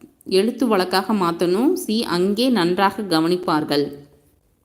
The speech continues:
அங்கே எழுத்து வழக்கா மாத்துறது எப்படி அப்படின்னா, அங்கே நன்றாக கவனிப்பார்கள், அங்கே நன்றாக கவனிப்பார்கள், அங்கே நல்லா கவனிப்பாங்க, அங்கே நன்றாக கவனிப்பார்கள். எழுத்து வழக்கில் அமைந்துள்ள வாக்கியத்தை கண்டறிக.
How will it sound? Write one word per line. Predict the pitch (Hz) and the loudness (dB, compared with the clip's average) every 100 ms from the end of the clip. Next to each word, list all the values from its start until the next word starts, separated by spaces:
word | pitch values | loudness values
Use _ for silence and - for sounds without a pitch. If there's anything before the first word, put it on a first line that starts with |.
| _ _ - _ - - - | _ _ -20 _ -20 -20 -8
அங்கே | 175 185 190 208 247 | -2 -2 2 2 2
எழுத்து | 180 208 226 247 | 2 2 2 2
வழக்கா | 208 196 214 196 | 0 0 -2 0
மாத்துறது | 170 175 - 202 185 | 0 -2 -4 -2 0
எப்படி | 180 165 170 160 | 2 0 0 -2
அப்படின்னா, | 147 185 | -2 -2
அங்கே | 254 202 196 | -2 -2 0
நன்றாக | 208 170 180 185 220 | 0 0 -2 -4 -4
கவனிப்பார்கள், | 196 165 175 165 156 156 160 | -2 -2 -2 -2 -2 -2 -2
அங்கே | 151 151 156 | 0 0 -2
நன்றாக | 214 165 156 170 165 196 | -2 0 0 -2 -2 -2
கவனிப்பார்கள், | 170 156 160 160 151 147 151 | 0 2 0 -2 -4 -2 -4
அங்கே | - 170 180 | -2 -4 -2
நல்லா | 190 156 156 208 | 0 2 2 2
கவனிப்பாங்க, | 190 156 175 196 180 160 147 147 151 - - - - | 0 0 0 -4 -2 -2 -2 -6 -8 -16 -20 -20 -12
அங்கே | - 175 175 | -6 -2 0
நன்றாக | 165 170 185 185 220 | 2 0 0 0 -2
கவனிப்பார்கள். | 226 170 165 170 165 156 151 156 151 147 - | 0 0 0 -2 0 0 2 2 0 -2 -2
எழுத்து | 190 240 240 | 0 0 0
வழக்கில் | 208 165 156 226 | 0 -2 -2 -2
அமைந்துள்ள | 180 170 180 170 170 208 | 0 0 -2 0 2 2
வாக்கியத்தை | 175 160 - 160 190 185 | 2 0 0 -4 -4 -4
கண்டறிக. | 156 156 170 139 156 143 | -2 -2 -2 -2 -2 -2